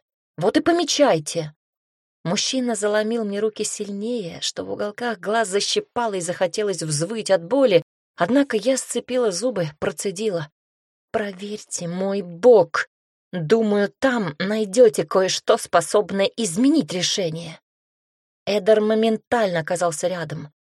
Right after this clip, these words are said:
Он толкнул сослуживца, и тот ослабил хватку. Мужчина задрал мою тунику, добрался до озвученного места и пораженно сделал шаг назад. «Может,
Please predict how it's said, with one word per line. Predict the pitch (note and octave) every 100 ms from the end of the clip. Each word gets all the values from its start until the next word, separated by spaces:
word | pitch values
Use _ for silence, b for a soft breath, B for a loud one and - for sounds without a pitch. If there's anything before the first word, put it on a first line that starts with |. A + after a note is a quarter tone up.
| _ -
Он | E3+ D3+
толкнул | G3 F3 - F3 G3+ E3
сослуживца, | E3+ - E3 E3+ G#3+ - D#3+
и | D#3
тот | F#3 E3+
ослабил | - D#3+ - A#3 F3+ D#3+
хватку. | E3 E3+ D3 - D#3 D3 _ _ _ _ _
Мужчина | F3 G3 - B3+ A3
задрал | G3+ A3 A#3+
мою | G#3 G#3 G#3+
тунику, | G3+ G#3 A#3+ - E3+ D3+
добрался | D3 G3 G#3+ A3 F3+ E3+
до | E3 E3+
озвученного | D#3+ G3 - E3+ E3+
места | G3 B3 - F#3+
и | F3
пораженно | D3+ G3 F3 D#3 B3 G#3+ E3+
сделал | D#3 A3 G#3
шаг | - G#3 G3+
назад. | G#3+ G3+ E3+ - - _ _ _ _ _ _
«Может, | G3+ G3 G3 G3+ F#3+ - -